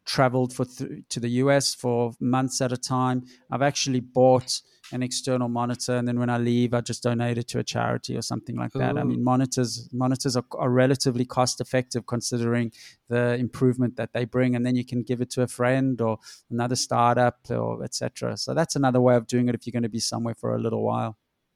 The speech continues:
Speaker 2: That's such a great tip. Yeah.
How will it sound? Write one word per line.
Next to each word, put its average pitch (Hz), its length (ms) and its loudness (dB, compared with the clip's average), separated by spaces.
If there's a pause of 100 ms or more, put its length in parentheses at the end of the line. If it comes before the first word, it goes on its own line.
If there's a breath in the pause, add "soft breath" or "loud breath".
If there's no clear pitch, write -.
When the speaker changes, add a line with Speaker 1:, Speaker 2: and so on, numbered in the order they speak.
(120)
Speaker 2:
That's 151 180 -4
such 143 260 -4
a 131 240 -2
great 135 380 -2
tip. 147 340 -4 (2500)
Yeah. 131 440 -10